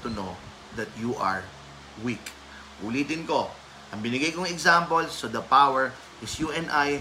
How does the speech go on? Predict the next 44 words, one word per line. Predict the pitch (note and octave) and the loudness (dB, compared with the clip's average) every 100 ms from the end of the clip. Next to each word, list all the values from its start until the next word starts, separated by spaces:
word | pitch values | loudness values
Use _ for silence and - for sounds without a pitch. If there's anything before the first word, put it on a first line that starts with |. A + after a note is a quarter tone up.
| - | -2
have | A#2+ A#2 | -4 -2
the | B2 | -2
power | B2+ A#2+ A#2 A#2+ | 4 6 6 0
to | A2+ | -4
be | G2+ A2 | -6 -2
honest | G#2+ G#2+ A2 G#2+ - - | 0 2 0 -4 -8 -10
with | G#2 | -10
ourselves. | F#2 G2 - G2 - - - - - - - - - - - - | -8 -8 -8 -8 -8 -12 -12 -16 -16 -16 -16 -18 -18 -18 -18 -6
Pambihira | F3+ E3+ D#3 A#2+ A2 G2 | -2 -2 0 0 0 0
naman. | G2 F#2 E2+ - - - - - - - - - | -2 -6 -8 -12 -16 -18 -18 -18 -18 -18 -18 -12
Sa | - | -4
sarili | E3+ F#3 F3 D3 | 0 2 0 0
mo | C#3 B2+ | -2 -2
na | A2+ | -2
nga | G#2+ G2 | -2 -4
lang, | G#2 | -6
hindi | A2+ A2+ | -8 -8
ka | A#2+ | -8
pa | - A2 | -8 -6
maging | G#2+ G2 F#2+ - | -6 -8 -12 -10
honest. | F2+ F#2+ F#2+ - - - - - - - | -10 -10 -10 -12 -12 -16 -18 -18 -18 -10
That's | D#3+ F3 E3+ | -6 -6 -4
your | D#3 | -4
power. | D3+ C#3+ C3 C3 A2+ - - - - - - - - - - - - | 2 2 2 -2 -6 -12 -16 -16 -16 -18 -16 -16 -16 -16 -16 -14 -8
You | C#3 | -6
have | D3 - | -4 -6
to | C#3+ | -4
be | C#3+ C#3 C#3+ - - | -2 -2 -4 -12 -8
honest | C#3 C3 B2 - A#2+ | -4 -2 -2 -4 -6
with | A2 | -8
yourself. | G#2+ G#2 G#2 G2 - - - - - - F3 | -6 -6 -6 -8 -12 -16 -16 -16 -18 -6 -4
And | E3+ | -2
kadalasan, | F3+ F3 F3+ F3+ F3+ E3+ | 0 4 6 4 4 -2
ano | D3+ D#3 | -2 -2
ba | D3+ | 0
yung | D#3 D3 | 0 -2
kailangan | C#3+ C#3+ C#3+ C#3+ C#3 | -4 -2 0 0 -2
mo | C#3+ C#3 | -4 -4
maging | C#3 C3 B2+ B2+ | -4 -6 -8 -4
honest | B2+ B2+ B2 | -4 -4 -8
ka | - | -10
sa | A#2+ | -8
sarili | A#2 A#2+ A2 G#2+ | -6 -6 -6 -6
mo? | G#2+ | -4